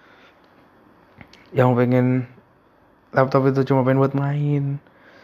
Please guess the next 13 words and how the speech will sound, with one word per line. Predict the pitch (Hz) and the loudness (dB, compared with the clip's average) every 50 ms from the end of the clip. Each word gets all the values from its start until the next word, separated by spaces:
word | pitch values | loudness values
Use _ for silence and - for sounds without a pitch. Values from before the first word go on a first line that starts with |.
| - | -20
Sekarang | - - - 131 127 123 120 | -16 -10 -6 -6 -6 -6 -6
buat | 131 139 - | -6 -8 -6
ngejain | - 135 127 127 127 127 131 131 | -2 -2 2 2 2 2 2 0
tugas, | 139 139 139 139 139 139 143 143 143 143 143 143 | 0 -2 -2 -2 -2 0 2 2 2 2 0 -2
anjir | 127 135 143 147 147 147 147 156 151 147 | -4 -4 -4 -2 -2 -2 0 0 0 0
lah. | 147 151 156 156 151 - - - - _ _ _ _ _ _ _ _ _ _ _ _ _ _ _ _ _ _ _ _ _ _ _ - - - - - - | 0 0 -2 -4 -6 -10 -14 -18 -20 _ _ _ _ _ _ _ _ _ _ _ _ _ _ _ _ _ _ _ _ _ _ _ -20 -20 -20 -20 -20 -14
Set, | - - 143 139 135 - | -8 -2 -2 -2 -2 -2
man. | 139 131 135 139 147 143 143 143 143 131 - - - - - - - - - _ - - - - - - - - - - - - - - - - | -2 -4 -2 -2 -2 -2 -2 -4 -6 -10 -12 -20 -20 -20 -20 -20 -20 -20 -20 _ -20 -20 -20 -20 -20 -18 -18 -18 -16 -16 -18 -18 -20 -20 -20 -12
Pengen | - 143 147 147 143 143 | -4 -2 0 2 2 2
masuk | 143 143 156 156 - 151 | 0 0 0 0 2 4
aja | 156 165 175 180 190 | 4 4 4 4 4
dah | 190 | 4
gua, | 190 190 190 202 208 | 4 2 2 0 -2